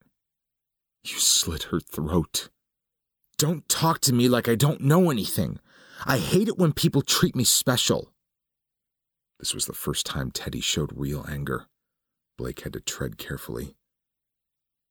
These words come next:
"You are special." "I'm average." "Why do you say that? Who taught you that?" "You did.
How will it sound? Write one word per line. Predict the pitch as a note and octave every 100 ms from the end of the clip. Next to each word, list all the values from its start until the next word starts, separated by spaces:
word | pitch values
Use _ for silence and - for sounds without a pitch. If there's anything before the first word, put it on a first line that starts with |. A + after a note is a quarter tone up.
| _ _ -
"You | F2+ F2+
are | F2 G#2
special." | G#2 - - - - C2 C2 _ _ _ _ _ _ _ _ _
"I'm | - C#3+ D#3+ -
average." | A2+ B2 C3 F#2+ D#2+ - - - - _ _ _ _ _ _ _ _ _ _
"Why | -
do | G#2
you | G#2
say | F#2+ - A#2
that? | G#2+ C2 - -
Who | G#2+
taught | - G#2 F#2+ -
you | -
that?" | - - _ _ _ _ _ _ _
"You | - C3 A3+
did. | G3 B2 -